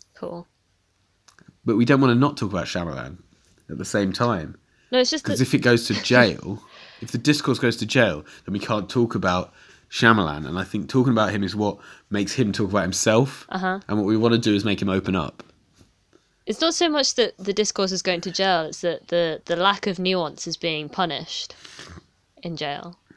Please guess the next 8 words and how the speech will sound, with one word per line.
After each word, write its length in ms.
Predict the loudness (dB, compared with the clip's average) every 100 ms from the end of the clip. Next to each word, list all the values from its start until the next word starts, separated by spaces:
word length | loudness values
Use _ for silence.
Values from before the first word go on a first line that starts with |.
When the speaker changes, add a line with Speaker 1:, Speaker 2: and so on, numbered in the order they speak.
| _ _ _ _ _ _ _ _ _ -6
Speaker 2:
Right. 140 | 0
Speaker 1:
It's 100 | 2
still 160 | 2 2
there. 320 | 2 0 -2 -6 _ _ _ _ _ _ _
Speaker 2:
So 180 | -16 4
you 120 | 8
wanna, 180 | 10 8
like, 340 | 8 4 0